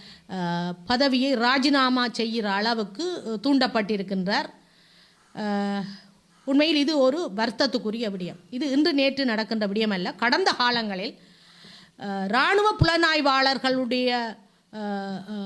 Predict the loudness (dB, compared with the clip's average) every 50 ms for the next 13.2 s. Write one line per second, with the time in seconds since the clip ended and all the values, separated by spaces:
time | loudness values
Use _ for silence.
0 | -8 -8 -10 -8 -4 -2 0 2 2 2 2 2 0 0 -2 -2 -4 -6 -8 -12
1 | -20 -20 _ _ _ _ _ _ -12 -8 -6 -6 -6 -6 -8 -8 -12 -14 -6 0
2 | 2 2 4 4 4 2 2 2 0 -2 -4 -4 -6 -6 -8 -10 -8 -8 -8 -8
3 | -8 -8 -10 -8 -6 -6 -6 -6 -8 -10 -12 -16 -20 _ _ -4 -2 -2 0 0
4 | 0 0 0 -2 -2 -4 -4 -4 -2 0 0 0 0 -2 -2 -2 0 0 0 0
5 | -2 -2 -4 -4 -4 -4 -2 -2 -2 -2 -2 -4 -4 -6 -4 -2 0 0 2 2
6 | 2 2 2 2 2 2 0 0 -2 -2 -2 -2 -2 -2 -2 -2 0 -2 -2 -2
7 | -4 -4 -6 -8 -6 -2 -2 0 2 2 2 0 0 -2 -2 -4 -6 -4 -4 -6
8 | -6 -6 -10 -18 -20 -20 -20 -20 -20 -8 -2 0 0 2 2 2 2 2 2 2
9 | 2 0 0 0 0 0 0 0 -2 -2 -2 -2 -2 -4 -4 -8 -8 -10 -12 -16
10 | -20 _ _ _ _ -6 -4 -2 -2 0 -2 -2 -2 0 0 2 2 2 2 2
11 | 0 2 2 4 4 4 2 0 -2 -2 -4 -2 0 0 0 -2 -2 -2 -4 -4
12 | -4 -2 0 0 2 2 2 2 2 0 -2 -4 -2 -2 -2 -2 -2 -4 -4 -6
13 | -8 -8 -12